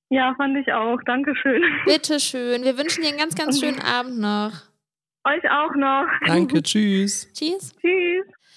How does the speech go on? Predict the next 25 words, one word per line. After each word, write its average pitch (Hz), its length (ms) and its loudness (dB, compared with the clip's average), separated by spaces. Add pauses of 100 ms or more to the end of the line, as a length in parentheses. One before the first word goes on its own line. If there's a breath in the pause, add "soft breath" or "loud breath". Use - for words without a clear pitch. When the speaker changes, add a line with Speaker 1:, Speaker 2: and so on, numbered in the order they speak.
(440 soft breath)
Speaker 2:
Also, 254 360 4
ich 311 160 2
hab - 120 2
eine 302 140 -2
Nachricht 277 420 0
gefunden 277 300 -6
und 240 100 -4
zwar 233 220 -6
hat 269 200 -6
sich 285 220 -8
jemand 240 280 -6
bei 226 100 -2
mir 226 160 -2
gemeldet 220 600 2
und 233 200 -4
gesagt, 214 500 -2
als 262 380 2
mich 269 300 -2
das 233 240 -2
Jugendamt 240 720 -4
von 233 300 -2
meinen 214 260 0
Eltern 202 480 0
weggenommen 170 580 -4
hat. 151 320 -6